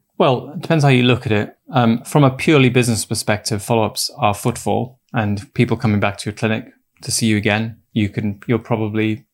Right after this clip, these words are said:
you're, you're kind of indoctrinating people into, into f-, visiting you frequently. Um, on the other side of that, no one wants to waste their time. And if you ha-, if you're coming back repeatedly and not getting anything for it, most clients will just stop coming back for the follow-up unless they get value from it.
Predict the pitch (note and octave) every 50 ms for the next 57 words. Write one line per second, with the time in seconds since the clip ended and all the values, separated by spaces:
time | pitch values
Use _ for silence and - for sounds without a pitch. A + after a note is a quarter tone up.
0 | _ - _ _ _ - A3+ C3 A#2 G#2+ A#2 - B2 A2+ G#2+ - B2+ A#2+ A2+ G#2+
1 | G2 - A2+ F#3+ B2 A2+ A#2 A2 G#2+ - - B2 G#2 G2+ G2 - G#2 F#2+ - G#2+
2 | G2+ - G#2 G2+ G2+ G2 G2+ - G#2+ G#2 G2+ G2+ - A#2+ G#2 - - G#2 - -
3 | A2 G2+ G2+ A2+ G#2 G2+ A2+ G#2+ - - A2+ G#2+ G#2+ G#2 G#2+ G#2 - - A#2 A#2
4 | - - - - - - C3 - _ - F2 F2 F2+ - - - - _ - A2+
5 | A#2+ A#2 G#2+ G#2+ - - _ - - _ _ _ _ _ - C#3 C3 B2+ C3 B2
6 | A#2 - - A#2 G#2+ G#2+ G#2 G#2 G#2 A2 - - _ _ _ _ - - C#3 C3+
7 | C3 A#2+ A#2 A2 G#2 - - G#2+ G2+ G2 G2 - - - G2 G2 - - G#2 G2+
8 | G#2+ A2+ A2+ - - - - A2+ A2 G#2 - A2+ A2 A#2+ - C3+ - A#2+ A2 -
9 | C3 B2 A2 G#2 G#2+ G#2 - - G#2+ G#2 - A#2 G#2+ G2+ - B2+ A#2 F#2 F#2+ F#2
10 | G2 G2+ G2 F#2 - G2+ G2 F#2+ F#2 F#2 F#2 - - G#2 G2 F#2 F#2 - A#2 B2
11 | A#2 A2 - - A2+ G#2 G2 - - F#2+ - - F#2 - - G#2+ F#2+ F#2 - -
12 | _ - - _ _ _ _ _ _ _ _ - G#2+ G2+ G2 G2 G2+ G2 G2 -
13 | - G#2 G2 - - G2+ F#2 F2+ F2+ - A2 G2+ G2+ E2+ - - G2+ F#2+ F2+ F#2
14 | G2 F#2+ F#2 F#2 F#2+ - G#2 G2 G2 -